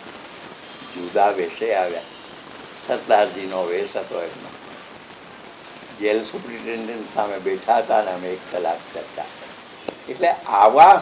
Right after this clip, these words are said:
સાહસો પણ એમણે કર્યા. તો અલા, આખા દેશમાં સો જેટલા પત્રકારો પકડાયા, દસેક હજાર જેટલા વિદ્યાર્થીઓ પકડાયા,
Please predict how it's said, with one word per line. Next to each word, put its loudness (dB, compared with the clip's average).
સાહસો 4
પણ 2
એમણે -6
કર્યા. -8
તો 0
અલા, 2
આખા 2
દેશમાં 0
સો 6
જેટલા 2
પત્રકારો -2
પકડાયા, -8
દસેક 8
હજાર 12
જેટલા 8
વિદ્યાર્થીઓ 6
પકડાયા, -6